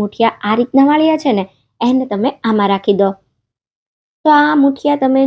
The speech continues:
જો અપ્પે પેનમાં ન બનાવતા હોય, તો આ મુઠિયાને તમારે આ રીતે થોડા ફ્લેટ અને પતલા બનાવવાના, જેથી એકદમ ફટાફટ કૂક થઈ જાય. તો આને પણ મીડિયમ ગેસની ફ્લેમ પર થવા દેશો. લગભગ અહીંયા ચાર મિનિટ જેટલો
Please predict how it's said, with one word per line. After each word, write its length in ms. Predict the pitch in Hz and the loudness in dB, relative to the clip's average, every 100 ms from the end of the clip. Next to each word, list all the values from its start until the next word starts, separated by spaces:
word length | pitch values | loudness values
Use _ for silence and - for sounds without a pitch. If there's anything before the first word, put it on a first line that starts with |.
| 247 | 2
જો 100 | 262 277 - _ _ _ | 2 2 -4 _ _ _
અપ્પે 240 | 254 - 320 320 | -6 0 -2 0
પેનમાં 360 | 262 247 247 226 | 0 0 -2 -2
ન 100 | 202 | -2
બનાવતા 400 | 208 214 208 202 196 | -2 -4 -4 -4 -4
હોય, 200 | 196 202 | -6 -6
તો 60 | - - | -10 -2
આ 80 | 269 294 | 0 2
મુઠિયાને 400 | 269 269 262 254 | 0 0 0 0
તમારે 220 | 233 233 | -2 -2
આ 80 | 233 | -2
રીતે 160 | 220 240 240 | 0 -2 0
થોડા 260 | 214 214 220 | 0 0 -2
ફ્લેટ 300 | - 254 269 - 214 | 0 2 2 -4 -4
અને 140 | 214 339 _ | -2 -4 _
પતલા 400 | 240 233 220 202 202 | -2 0 0 0 0
બનાવવાના, 500 | 202 196 196 190 190 _ _ _ 262 | -2 -2 -2 -4 -10 _ _ _ -2
જેથી 260 | 269 294 285 247 | 2 2 2 -2
એકદમ 280 | 262 220 262 | 0 0 -2
ફટાફટ 460 | - - 196 381 359 - | -4 -4 -2 -2 -4 -2
કૂક 140 | 220 _ | -2 _
થઈ 140 | 220 208 208 | -2 0 0
જાય. 180 | 196 202 - | -4 -4 -4
તો 60 | 214 | -4
આને 200 | 208 262 | 0 -2
પણ 160 | 269 285 | 0 2
મીડિયમ 260 | 220 208 208 202 | 2 0 -2 -2
ગેસની 320 | 190 - 202 | -4 -6 -6
ફ્લેમ 160 | 208 202 | -4 -2
પર 140 | 240 359 - | -2 -4 -4
થવા 260 | 233 202 190 196 | -2 0 0 0
દેશો. 320 | 196 - 196 196 _ _ _ _ _ _ | -2 -2 -4 -4 _ _ _ _ _ _
લગભગ 380 | 269 320 320 339 | 2 2 2 0
અહીંયા 280 | 302 302 311 - | 2 0 -4 -4
ચાર 220 | 202 208 254 | -2 -2 -2
મિનિટ 220 | 254 262 226 | -2 -2 -2
જેટલો 280 | 233 233 | -2 -2